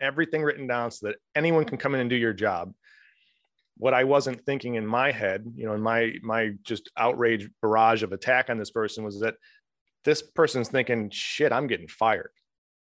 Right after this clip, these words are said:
They want to replace me. So they're trying to suck out what I do so that they can have someone else do it. And while that wasn't the case at all, that was the out-, that it wasn't the outcome, the person didn't get fired, but none of it got done 'cause this person was like, "Well, hold on a minute.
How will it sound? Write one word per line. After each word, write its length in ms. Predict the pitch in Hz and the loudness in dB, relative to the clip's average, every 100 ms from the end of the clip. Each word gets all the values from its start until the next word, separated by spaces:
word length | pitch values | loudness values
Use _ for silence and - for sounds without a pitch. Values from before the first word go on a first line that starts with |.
| _ _ _ _ | _ _ _ _
They 280 | 113 131 143 | 0 4 4
want 220 | 135 127 | 4 2
to 40 | 117 | 0
replace 420 | 107 123 123 - | -2 0 -2 -4
me. 120 | 104 | -10
So 120 | 104 | -4
they're 120 | 110 | -2
trying 380 | 110 131 131 131 | -2 0 0 0
to 160 | 113 98 - _ _ _ _ _ _ - | -2 -4 -12 _ _ _ _ _ _ -16
suck 400 | - - 139 143 | -4 0 2 4
out 160 | 135 | 4
what 140 | 123 120 | 6 4
I 120 | 113 | 2
do 340 | 110 151 143 | 2 2 2
so 120 | 113 113 | 0 -4
that 160 | 107 | -2
they 140 | 120 123 | 0 0
can 140 | 117 | -2
have 180 | 113 110 | -6 -6
someone 200 | 113 107 | -6 -6
else 200 | 98 - - | -6 -8 0
do 140 | 127 | 2
it. 100 | 95 | 2
And 80 | 101 | 2
while 120 | 110 | 4
that 160 | 120 127 | 4 4
wasn't 240 | 131 117 | 2 2
the 60 | - | -6
case 380 | - 123 110 - | -4 -4 -4 -4
at 80 | 104 | 2
all, 440 | 120 117 107 101 _ _ _ - | 4 6 4 0 _ _ _ -4
that 180 | 110 | -2
was 220 | 113 113 107 | 0 -2 -2
the 140 | 104 | 0
out-, 200 | 107 113 - _ | 0 0 -6 _
that 260 | - 117 - | -4 -2 -4
it 180 | 135 - | -10 -2
wasn't 220 | 123 107 | -2 0
the 80 | 107 | -2
outcome, 360 | 107 107 95 | -2 -4 -10
the 60 | 92 | -6
person 200 | 123 107 | -2 -2
didn't 120 | 107 | -2
get 120 | 98 - | -6 -2
fired, 340 | 117 113 92 | 2 2 0
but 120 | - - - _ _ _ _ _ _ | -4 -6 -18 _ _ _ _ _ _
none 180 | 127 135 | 0 2
of 60 | 120 | 2
it 80 | |
got 180 | 117 107 | 0 0
done 360 | 92 120 85 80 _ _ - | 2 2 0 -8 _ _ -6
'cause 120 | 110 | -4
this 120 | 113 | -2
person 280 | - 123 120 | 0 0 0
was 100 | 110 | 0
like, 200 | 104 98 | 0 0
"Well, 140 | 101 | -2
hold 220 | 95 131 | 2 2
on 160 | 135 143 | 4 2
a 40 | |
minute. 360 | 113 104 104 113 | -2 -6 -8 -10